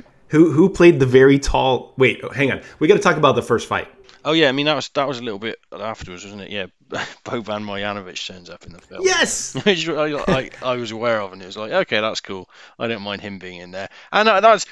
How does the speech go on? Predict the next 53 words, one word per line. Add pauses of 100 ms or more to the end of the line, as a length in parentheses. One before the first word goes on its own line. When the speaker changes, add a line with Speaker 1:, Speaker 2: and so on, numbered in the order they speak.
Speaker 2:
that's
a
little
nod
to,
like,
Jaws
in
the
James
Bond
films
and
stuff
like
that.
Speaker 1:
Exactly.
Speaker 2:
And
Speaker 1:
So
there
were
a
lot
of
nods
in
this.
Speaker 2:
But
where's
the
Speaker 1:
and,
Speaker 2:
humour?
Speaker 1:
and
Speaker 2:
There's
Speaker 1:
you
Speaker 2:
no
Speaker 1:
could
feel
that
too.
Speaker 2:
fucking
humour
in
this
film.
It's
just (180)
po-faced
the
whole
way
through.
Yeah.